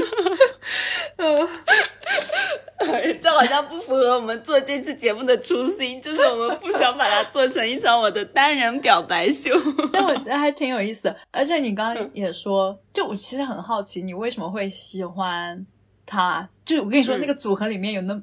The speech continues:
Speaker 1: 也不是那么多个人，就三个人，就为什么就是他，
Speaker 2: 嗯。嗯。
Speaker 1: 然后你为什么会变成他的追随者，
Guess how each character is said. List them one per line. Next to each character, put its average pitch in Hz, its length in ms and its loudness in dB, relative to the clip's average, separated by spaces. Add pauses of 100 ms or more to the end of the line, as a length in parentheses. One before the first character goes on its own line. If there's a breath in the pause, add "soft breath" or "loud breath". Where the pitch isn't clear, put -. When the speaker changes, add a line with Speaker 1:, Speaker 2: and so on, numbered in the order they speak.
(440)
Speaker 1:
也 196 180 0
不 185 160 -6
是 262 140 -6
那 277 80 0
么 240 100 -2
多 175 140 -4
个 165 100 -2
人， 170 240 -8
就 240 100 -4
三 196 240 0
个 196 80 -2
人， 143 160 -8 (460 loud breath)
就 320 200 6
为 330 140 4
什 262 140 -4
么 180 80 -6
就 247 140 -6
是 214 100 2
他， 185 320 -4
Speaker 2:
嗯。 175 40 -10
嗯。 - 40 -10
Speaker 1:
然 190 100 -4
后 214 240 -4 (160)
你 185 80 -10
为 214 160 -4
什 226 140 -8
么 165 100 -6
会 202 240 -6
变 196 260 -4
成 170 300 -10
他 190 380 -6
的 175 420 -8 (460)
追 196 300 2
随 156 340 -4
者， - 360 -8